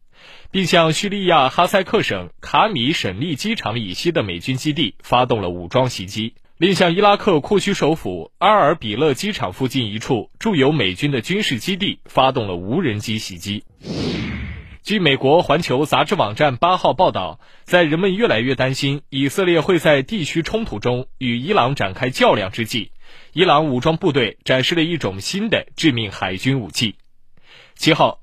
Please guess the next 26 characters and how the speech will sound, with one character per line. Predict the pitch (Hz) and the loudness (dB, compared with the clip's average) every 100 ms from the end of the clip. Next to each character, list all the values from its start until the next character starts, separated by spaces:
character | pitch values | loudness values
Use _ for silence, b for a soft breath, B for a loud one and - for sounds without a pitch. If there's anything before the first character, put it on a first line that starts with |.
| - | 0
伊 | 165 | 4
朗 | 160 131 | 4 2
在 | 135 147 139 | 2 2 2
阿 | 165 | 2
巴 | 175 180 | 2 0
斯 | - 185 | -2 -2
港 | 123 90 - | -2 -4 -8
举 | - 135 | -4 -4
行 | - 160 | -2 -2
的 | 180 | -2
仪 | 123 165 | -2 -2
式 | 247 | -2
上 | 156 107 98 | -2 -4 -4
展 | - 107 | -2 -2
示 | - 160 | -2 -2
了 | |
一 | 139 147 | -2 -2
艘 | - 139 143 | 0 0 0
先 | - 220 233 | 0 -2 -2
进 | 226 | -4
的 | 123 98 | -4 -2
导 | 101 98 | -2 0
弹 | 131 160 | 2 2
护 | 123 220 | 2 0
卫 | 123 | 0
舰。 | 98 104 - | -2 -6 -8